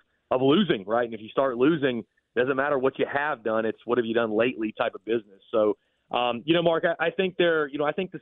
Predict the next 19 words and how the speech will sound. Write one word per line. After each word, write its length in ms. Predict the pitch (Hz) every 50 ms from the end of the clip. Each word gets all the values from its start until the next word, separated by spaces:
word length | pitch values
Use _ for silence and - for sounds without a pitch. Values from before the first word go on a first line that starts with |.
| _
standard, 460 | - 147 147 151 151 147 147 143 127 _
you 120 | 131 139
could 120 | - 139 123
argue 340 | 123 131 127 127 131 127 123
it's 80 | _ _ _
slipping 260 | 131 123 - 127 120
a 40 | 117
bit 240 | 113 120 120 120 -
because 180 | 117 110 117 107
I 60 | 113 -
think, 200 | - 127 123 -
you 60 | 120
know, 100 | 117 120
es-, 80 | 127 123 -
especially 460 | 127 127 _ - 147 143 - - 139 127
as 60 | - _ -
college 200 | 113 117 120 - _
football 320 | 127 117 - 120 113 113 - -
changes, 380 | 117 110 113 113 110 110 107